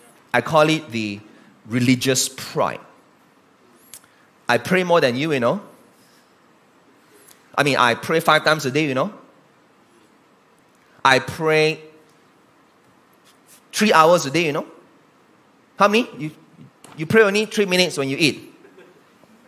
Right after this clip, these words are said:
"I memorize ten chapters a day, you know. I," okay, not me, I'm just, <laughs> okay, all right.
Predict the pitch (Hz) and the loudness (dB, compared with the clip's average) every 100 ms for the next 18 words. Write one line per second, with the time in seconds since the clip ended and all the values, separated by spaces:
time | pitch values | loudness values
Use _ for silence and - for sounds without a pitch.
0 | _ - - - _ _ _ - 156 156 | _ -20 -20 -20 _ _ _ -2 4 6
1 | 151 151 147 131 170 220 214 214 214 156 | 4 2 -2 -8 0 2 4 4 4 2
2 | 113 - - - - _ _ _ _ _ | -6 -14 -14 -14 -16 _ _ _ _ _
3 | _ _ - 247 196 175 - 185 139 135 | _ _ -2 0 2 0 0 -2 0 0
4 | 156 135 240 - _ - - - _ _ | 0 -2 -6 -12 _ -20 -20 -20 _ _
5 | _ _ _ _ _ _ _ 135 - _ | _ _ _ _ _ _ _ -20 -20 _
6 | _ _ _ _ - _ _ _ _ _ | _ _ _ _ -20 _ _ _ _ _
7 | _ - 151 151 151 147 135 - - 104 | _ 2 4 4 2 -4 -16 -14 -10 -10
8 | - 123 135 135 110 131 139 - - - | -4 -4 -2 -2 -2 -2 -4 -6 -12 -18
9 | - - 117 - - - - - - - | -16 -14 -14 -14 -16 -18 -18 -18 -16 -4
10 | 107 - | -4 -4